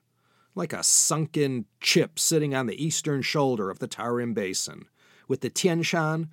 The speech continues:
the Heavenly Mountains, segregating the two basins from each other. Let's look at Turpan. Chinese call this place Tulufan.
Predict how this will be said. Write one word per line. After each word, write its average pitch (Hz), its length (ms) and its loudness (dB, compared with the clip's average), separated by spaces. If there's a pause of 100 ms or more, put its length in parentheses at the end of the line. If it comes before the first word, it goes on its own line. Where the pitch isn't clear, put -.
(180)
the - 80 -10
Heavenly 170 500 2
Mountains, 113 720 0 (380)
segregating 110 800 -2
the 95 60 -6
two 131 200 -2
basins 101 600 -4
from 101 220 -8
each 107 220 -4
other. 98 420 -6 (1200)
Let's 220 220 0
look 175 160 2
at 139 100 0
Turpan. 98 600 -4 (280)
Chinese 180 500 6
call 110 240 0
this 113 180 -2
place 127 420 -2
Tulufan. 151 840 0